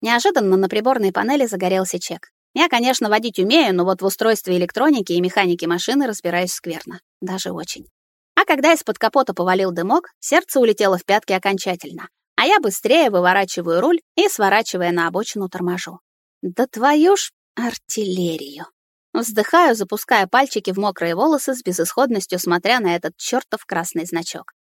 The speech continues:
Что делать? Наверное, впервые в жизни я по-настоящему растерялась. Первая мысль — позвонить. Вот только кому?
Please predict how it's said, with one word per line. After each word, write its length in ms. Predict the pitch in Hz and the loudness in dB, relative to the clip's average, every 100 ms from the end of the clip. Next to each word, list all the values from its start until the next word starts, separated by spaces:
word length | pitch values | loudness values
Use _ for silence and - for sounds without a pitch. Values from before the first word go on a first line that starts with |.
| _ | _
Что 240 | - 277 | -8 -6
делать? 440 | - - 170 - - _ _ - | -6 -6 -8 -10 -20 _ _ -2
Наверное, 480 | 202 214 247 196 185 | 2 4 4 2 0
впервые 420 | - 202 262 208 | 0 2 4 2
в 40 | |
жизни 340 | 175 269 226 170 | 2 -2 2 0
я 140 | 165 | 0
по-настоящему 760 | 165 170 - 165 180 - - 185 | 0 0 -2 -6 -4 -4 -2 -4
растерялась. 680 | 180 - 214 170 120 - - _ _ | -4 -4 -4 -4 -8 -14 -18 _ _
Первая 320 | - 370 240 196 | -2 2 2 4
мысль — 280 | 269 - 247 | 2 0 -6
позвонить. 600 | 220 220 269 285 202 - _ - | -4 0 0 0 -2 -8 _ -10
Вот 220 | 196 208 - | -6 -6 -4
только 300 | 190 180 180 | -4 -2 -4
кому? 400 | 202 196 180 | -2 0 -2